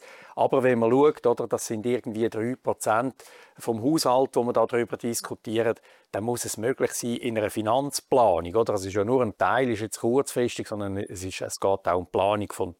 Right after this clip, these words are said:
von den nächsten Jahren. Mittelfristig muss es also möglich sein,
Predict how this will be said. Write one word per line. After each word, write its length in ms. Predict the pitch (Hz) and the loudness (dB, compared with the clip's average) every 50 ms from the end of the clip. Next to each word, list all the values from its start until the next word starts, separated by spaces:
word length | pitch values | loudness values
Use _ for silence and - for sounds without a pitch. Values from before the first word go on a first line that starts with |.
| _ - | _ -10
von 180 | - - 101 | -6 -4 -4
den 100 | - 98 | -4 -2
nächsten 400 | 95 92 90 - - - - 90 | -2 -2 -2 -2 -4 -6 -4 -4
Jahren. 360 | 90 123 147 139 120 98 98 | -2 0 0 2 0 0 -2
Mittelfristig 720 | 101 113 127 - - - 110 - 110 104 98 - - 101 - - - - - - - - | -2 -4 -6 -6 -8 -8 -4 -2 -2 -2 -2 -4 -8 -10 -10 -12 -20 -20 -20 -20 -10 -2
muss 240 | - 120 139 127 - | 0 2 2 2 2
es 100 | 107 - | 2 0
also 220 | 104 98 - 98 | 0 2 0 0
möglich 320 | 95 98 104 - 113 107 - | 0 0 -2 -2 -4 -6 -4
sein, 280 | - - 101 98 95 | -2 -2 -2 -2 -2